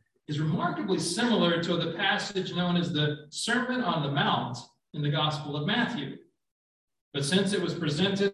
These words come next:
while they were on level ground here in Luke's Gospel, it's called the Sermon on the Plain.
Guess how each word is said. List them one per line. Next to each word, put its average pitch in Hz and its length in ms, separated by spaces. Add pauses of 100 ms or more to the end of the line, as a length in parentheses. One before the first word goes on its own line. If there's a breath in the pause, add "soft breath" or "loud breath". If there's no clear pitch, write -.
(140)
while 151 260
they 151 80
were 147 220
on 135 440
level 262 400
ground 131 520
here 156 160
in 135 160
Luke's - 260
Gospel, 143 680 (240 soft breath)
it's 151 180
called 147 260
the 147 60
Sermon 147 720
on 127 180
the - 160
Plain. 196 460